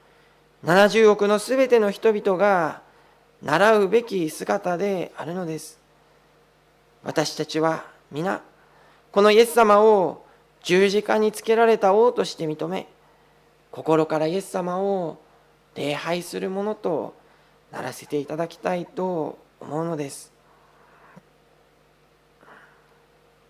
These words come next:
そして、また私たちは、このイエス様に心から感謝を捧げたいと思います。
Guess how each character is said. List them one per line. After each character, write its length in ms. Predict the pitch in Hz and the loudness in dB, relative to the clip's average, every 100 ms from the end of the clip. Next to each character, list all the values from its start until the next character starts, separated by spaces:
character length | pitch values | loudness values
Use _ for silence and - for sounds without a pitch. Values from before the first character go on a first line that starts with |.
| _ _ _ _ _ _ _ | _ _ _ _ _ _ _
そ 140 | 202 | -2
し 80 | - | 2
て、 80 | 226 | 4
ま 120 | 226 | 6
た 80 | 214 | 6
私 280 | 226 233 226 | 4 4 0
た 100 | 202 | -2
ち 120 | 202 | 0
は、 340 | 190 143 - _ _ _ _ _ _ _ - | 0 -2 -8 _ _ _ _ _ _ _ -14
こ 120 | 123 | -6
の 100 | 139 | -2
イ 80 | 165 | -2
エ 60 | |
ス 100 | 170 | -2
様 240 | 190 180 170 | -6 -6 -8
に 100 | 165 | -10
心 320 | 170 220 226 | -2 0 2
か 140 | 202 | 0
ら 240 | 165 143 - _ _ _ _ _ | -2 -6 -14 _ _ _ _ _
感 300 | - 226 254 | -6 -4 -4
謝 240 | 247 185 151 | -4 -2 0
を 220 | 120 - | 0 -4
捧 260 | - - 135 | -14 -12 -8
げ 80 | 156 | -8
た 160 | 175 165 | -6 -8
い 80 | |
と 500 | 151 175 165 151 - - | -8 -8 -6 -8 -12 -18
思 160 | 123 139 | -12 -10
い 40 | |
ま 160 | 151 151 | -8 -10
す。 140 | - | -12